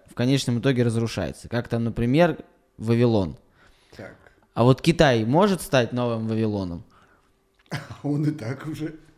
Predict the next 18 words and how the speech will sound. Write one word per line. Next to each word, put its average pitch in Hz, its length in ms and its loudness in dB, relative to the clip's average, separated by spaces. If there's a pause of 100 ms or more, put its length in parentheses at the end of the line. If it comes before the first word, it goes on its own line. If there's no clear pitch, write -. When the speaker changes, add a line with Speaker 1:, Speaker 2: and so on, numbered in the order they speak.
(540)
Speaker 1:
Ну 147 120 4
и 147 80 8
в - 20 6
каком-то, 151 420 2
в - 20 -10
какой-то 160 360 2
момент 180 260 4
просто 127 380 0 (540)
все 156 220 0
развалится, 117 680 -2 (1160)
достигнув 151 640 0
пика. 110 380 -8 (260)
Speaker 2:
Да. 151 480 -6 (380)
Как 226 300 -2
только 208 320 0
американцы 160 600 -2
этого 127 240 -8
захотят. 127 560 -12